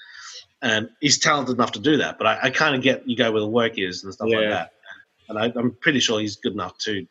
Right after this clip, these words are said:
Speaker 1: do other areas of drama and whatever that he
Speaker 2: Mm-hmm.
Speaker 1: wants to. But for now, he's doing horror films, and T V wise, he does the science fiction stuff with Doctor
Speaker 2: Yes.
Speaker 1: Who and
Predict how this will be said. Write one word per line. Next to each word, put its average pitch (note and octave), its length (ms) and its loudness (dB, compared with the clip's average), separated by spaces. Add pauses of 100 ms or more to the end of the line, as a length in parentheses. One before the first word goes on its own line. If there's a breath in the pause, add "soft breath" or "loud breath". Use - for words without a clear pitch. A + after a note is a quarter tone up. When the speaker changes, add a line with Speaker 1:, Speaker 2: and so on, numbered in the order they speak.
Speaker 1:
do F#2+ 300 -2 (520 loud breath)
other G#2+ 180 2
areas F#2+ 280 0
of F2+ 60 -6
drama F#2 320 -2
and F#2+ 80 -6
whatever F#2+ 400 -4 (160)
that F#2 100 -4
he F#2+ 40 0
Speaker 2:
Mm-hmm. F#2+ 80 -2
Speaker 1:
wants G2 160 -4
to. F#2 140 -8
But D#2+ 140 -10
for - 80 -10
now, A2+ 420 2 (400 loud breath)
he's A2 140 -6
doing G2+ 180 0
horror A#2+ 260 4
films, A2 340 0
and A#2 180 -2
T B2+ 160 4
V A2+ 140 0
wise, G2 300 0
he A2+ 60 -2
does G2+ 260 0
the - 60 -4
science G2 260 -2
fiction G2+ 260 -4
stuff F2+ 260 -10
with F#2+ 100 -12
Doctor B2+ 180 -2
Speaker 2:
Yes. G#2 140 -4
Speaker 1:
Who F#2 160 -4
and F2+ 100 -12